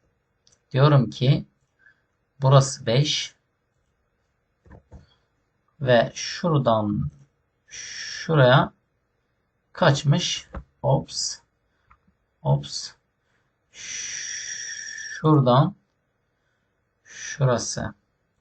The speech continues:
O da diyorum ki yirmi dört. Evet, bakayım yirmi dört. Daha sonra aradaki mesafe de onmuş.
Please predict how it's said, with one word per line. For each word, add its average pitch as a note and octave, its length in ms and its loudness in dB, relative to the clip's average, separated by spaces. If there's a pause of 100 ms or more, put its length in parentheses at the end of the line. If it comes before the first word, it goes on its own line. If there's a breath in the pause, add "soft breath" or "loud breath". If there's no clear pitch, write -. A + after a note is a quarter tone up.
(1300)
O E3 120 0
da C#3+ 160 2
diyorum C#3 320 4
ki - 160 -10
yirmi A#2+ 320 4
dört. - 380 -8 (1300)
Evet, - 420 2
bakayım G3 560 -2 (120)
yirmi A#2+ 240 0
dört. - 300 -4 (420 loud breath)
Daha G#3 160 10
sonra G#3 480 6
aradaki E3 440 4
mesafe D3+ 500 4
de F3 80 4
onmuş. D3 640 0